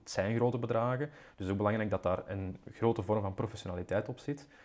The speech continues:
Hè, wat natuurlijk vele start-ups overstijgt als je ineens een groot budget hebt. Dat was voor ons ook in het begin a-, aanpassen.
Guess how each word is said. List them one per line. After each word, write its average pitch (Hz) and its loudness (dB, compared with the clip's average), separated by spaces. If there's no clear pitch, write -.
Hè, 123 0
wat 101 2
natuurlijk 110 -2
vele 107 4
start-ups 101 -2
overstijgt 98 -4
als - -6
je - -8
ineens 98 -2
een 98 -4
groot 110 4
budget 95 -2
hebt. 151 -2
Dat 98 0
was 98 4
voor - -6
ons 92 0
ook 98 -4
in 117 -2
het 95 -2
begin 120 -2
a-, - -2
aanpassen. 123 -2